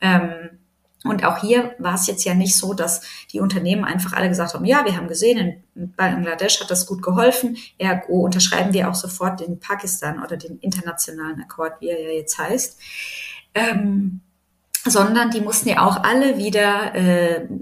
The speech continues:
ge-, lobbyiert werden und campaigned werden, äh, dage-, dafür, dass sie da beitreten und das machen. Also es braucht weiterhin diesen kontinuierlichen Druck aus der Bevölkerung,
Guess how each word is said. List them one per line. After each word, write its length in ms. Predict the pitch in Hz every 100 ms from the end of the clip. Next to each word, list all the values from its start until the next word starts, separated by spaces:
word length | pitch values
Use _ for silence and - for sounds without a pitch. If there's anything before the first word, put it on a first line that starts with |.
| - -
ge-, 220 | 170 - - 185 175 - -
lobbyiert 720 | 185 185 185 196 254 262 -
werden 380 | 202 196 202 185
und 200 | 180 180
campaigned 560 | - 175 214 226 226 202
werden, 440 | 185 185 190 185
äh, 160 | - 180
dage-, 480 | 180 180 175 170 -
dafür, 360 | 185 185 202
dass 280 | 196 180 -
sie 140 | 196
da 120 | 185 165
beitreten 760 | 180 185 185 - 160 - -
und 160 | - 180
das 160 | 165 -
machen. 320 | - - -
Also 300 | 170 165 170 170 - - -
es 140 | 180
braucht 480 | - 170 233 262 - _
weiterhin 440 | 185 196 190 180
diesen 220 | 190 185 180
kontinuierlichen 680 | 190 180 180 180 175 - 180
Druck 340 | 185 269 -
aus 260 | 175 190 -
der 120 | 170
Bevölkerung, 720 | 185 180 180 185 - - 165